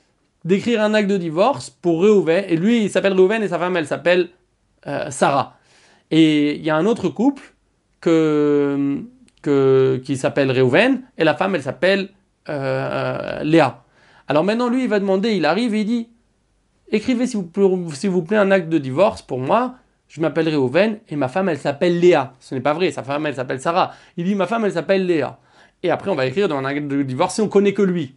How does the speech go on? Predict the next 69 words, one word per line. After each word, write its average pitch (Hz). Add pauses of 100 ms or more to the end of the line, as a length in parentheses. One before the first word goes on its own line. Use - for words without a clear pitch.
(100)
On 120
va 135
écrire 196
un 156
acte 156
de 139
divorce 151
comme 139
quoi 160
Réhouven, 156
il 143
va 135
divorcer 131
sa 139
femme 190
Léa. 170 (460)
Et 180
lui, 285
il 254
va 226
donner 247
à 226
la 214
femme 269
de 180
l'autre 311
Réhouven. 208 (560)
Donc 175
ça 233
veut 226
dire 254
que 240
cette 214
femme, 240
elle 226
aura 226
une 220
preuve 226
qu'elle 220
a 214
été 202
divorcée, 214
alors 208
qu'en 190
réalité, 180
elle 214
n'a 156
pas 156
été 151
divorcée, 226
puisque 190
pour 151
être 151
divorcée, 151
il 180
faut 156
qu'elle 147
reçoive 151
un 156
acte 156
de 151
divorce 147
de 143
son 135
mari, 208
pas 147
de 135
quelqu'un 143
d'autre. 226